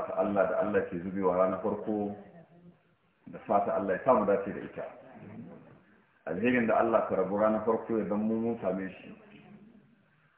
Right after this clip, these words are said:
Saboda haka shi ya sa muka yi gaugawa muka buɗe karatu ranar farko. Jama'a su yi haƙuri,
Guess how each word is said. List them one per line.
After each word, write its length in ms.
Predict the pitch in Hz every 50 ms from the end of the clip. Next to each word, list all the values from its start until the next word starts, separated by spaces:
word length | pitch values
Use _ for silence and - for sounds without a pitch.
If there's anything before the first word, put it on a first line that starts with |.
| _ _ - - -
Saboda 240 | 113 110 110 104 107
haka 160 | 107 - 98 - -
shi 80 | 110
ya 60 | 110 113 -
sa 100 | - 104
muka 200 | 101 101 101 107
yi 80 | 98 92
gaugawa 540 | 85 113 113 113 101 123 117 113 113 113 110
muka 220 | 113 - - -
buɗe 240 | 92 90 110 - 98
karatu 360 | 87 95 92 90 - - 101
ranar 220 | 95 98 98 98 82 -
farko. 400 | 107 95 98 - - 95 90 - - - - - _ _ _ _ _ _ _ - - - - - - - - - - - - - - - _ _ _ _ _ -
Jama'a 340 | - 85 98 123 120 - - -
su 60 | 120
yi 60 | 120
haƙuri, 640 | 117 110 110 110 110 110 117 120 117 117 113 110 -